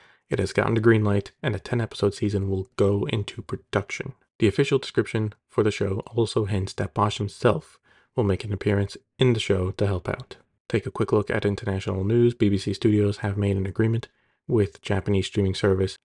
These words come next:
Limino, starting November fifteenth. Limino subscribers will get access to B B C shows, including Sherlock, Life Bef-, Below Zero, Death in Paradise, and more. We have the Nielsen Top Ten charts for the week of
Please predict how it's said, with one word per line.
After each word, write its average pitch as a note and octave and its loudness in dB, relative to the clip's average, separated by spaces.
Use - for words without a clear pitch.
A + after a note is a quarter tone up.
Limino, A#2+ 0
starting G2 0
November F#2 2
fifteenth. - -4
Limino G#2+ 4
subscribers G2 -2
will G#2+ 0
get G2 2
access F#2+ -2
to F#2+ -4
B G2+ 0
B F#2+ -2
C G2+ -2
shows, F#2+ 0
including F#2+ 0
Sherlock, F#2+ 0
Life G2 2
Bef-, - -2
Below G2 4
Zero, A#2+ 6
Death - 0
in G#2+ 0
Paradise, F#2+ 0
and A2 0
more. - -8
We A#2 6
have G2+ 2
the G#2 4
Nielsen G#2+ 2
Top G2+ -2
Ten A2 0
charts A#2+ -4
for A#2 4
the G2+ 8
week F#2+ 0
of G2 -2